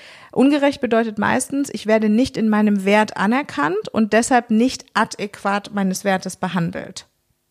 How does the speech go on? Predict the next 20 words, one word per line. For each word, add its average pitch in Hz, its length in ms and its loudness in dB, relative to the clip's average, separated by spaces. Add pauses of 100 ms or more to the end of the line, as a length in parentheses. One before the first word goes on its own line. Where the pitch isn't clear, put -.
(600)
So, 220 140 4
und 208 140 -2
damit 220 240 4
Gerechtigkeit 226 580 0
entstehen 240 400 -2
kann, 226 240 -2
muss 226 180 0
ich 240 140 -4
also 220 160 0
erstmal 220 380 0
für - 100 -8
mich 214 180 0
selber 247 320 2
wissen, 214 260 -2
was 214 140 -2
ist - 220 -4
denn 339 140 0
überhaupt 220 400 -2
mein 208 280 0
Wert 220 560 -2